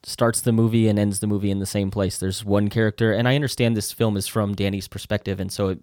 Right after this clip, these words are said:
it obviously makes sense that she should have the, at least the most profound growth. But none of the other characters do anything.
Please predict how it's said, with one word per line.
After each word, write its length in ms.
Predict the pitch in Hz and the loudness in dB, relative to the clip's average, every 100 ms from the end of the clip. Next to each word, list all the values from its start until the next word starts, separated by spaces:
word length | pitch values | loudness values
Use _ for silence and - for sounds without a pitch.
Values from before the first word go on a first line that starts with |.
| - | -10
it 300 | 104 - 95 | -12 -6 -2
obviously 320 | 98 98 101 | -2 -2 -4
makes 220 | 98 95 | -4 -4
sense 220 | - 95 | -6 -6
that 100 | - | -8
she 140 | - 104 | -8 -8
should 160 | - | -6
have 200 | 98 95 104 _ _ _ | -6 -6 -10 _ _ _
the, 160 | - 98 - _ - - | -6 -6 -8 _ -20 -14
at 240 | 90 113 | -6 -4
least 160 | 107 - | -4 -4
the 80 | |
most 200 | 98 98 - | -4 -4 -6
profound 460 | 101 90 92 98 | -6 -2 -2 -2
growth. 360 | - 98 127 - _ _ _ _ - | 0 0 0 -4 _ _ _ _ -2
But 120 | 139 | 2
none 120 | 139 | 2
of 80 | 165 | 4
the 100 | 156 | 4
other 140 | 151 | 2
characters 400 | 139 151 143 127 | 2 0 0 -2
do 300 | 107 110 139 | 0 2 4
anything. 500 | 113 139 143 104 - | 4 2 0 -4 -10